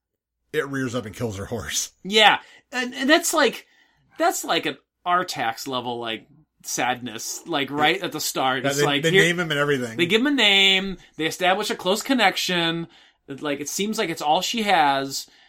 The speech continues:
Speaker 2: And then they just fucking murder the horse.
Speaker 1: And that's why in Trigun, there are no horses, just Thomases.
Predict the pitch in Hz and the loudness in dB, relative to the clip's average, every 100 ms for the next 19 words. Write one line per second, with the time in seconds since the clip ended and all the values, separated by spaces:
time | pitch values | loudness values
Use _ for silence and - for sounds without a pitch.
0 | _ _ - 156 147 143 143 135 135 - | _ _ -12 -8 -4 -4 -4 -4 -4 0
1 | 196 175 190 185 170 165 165 170 175 185 | 2 4 2 -4 -2 0 0 2 2 0
2 | 180 175 151 147 123 110 - - - 123 | 0 0 -2 -4 -4 -4 -2 -2 -4 -6
3 | 110 123 - 120 113 104 - 226 131 104 | -8 -10 -10 -12 -12 -12 -8 -8 -6 -10
4 | 107 - 110 101 101 - 160 131 85 80 | -12 -16 -16 -14 -18 -14 -12 -12 -14 -16
5 | - 90 - 107 90 85 67 - | -16 -16 -16 -16 -16 -18 -18 -20